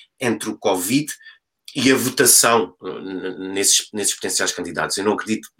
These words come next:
que exista. N-, nas sondagens americanas até achei interessante, porque fizeram essa pergunta a muitos eleitores e a, a resposta maior foi,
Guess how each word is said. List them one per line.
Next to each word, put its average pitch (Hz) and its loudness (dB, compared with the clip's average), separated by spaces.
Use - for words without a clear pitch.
que 104 -8
exista. 113 2
N-, 101 -2
nas 101 0
sondagens 101 2
americanas 95 -2
até 95 -4
achei 101 0
interessante, 98 0
porque - -20
fizeram 107 4
essa 107 4
pergunta 101 -2
a 95 0
muitos 104 -2
eleitores 98 -2
e 95 0
a, 95 0
a 87 -4
resposta - 2
maior 101 4
foi, 98 0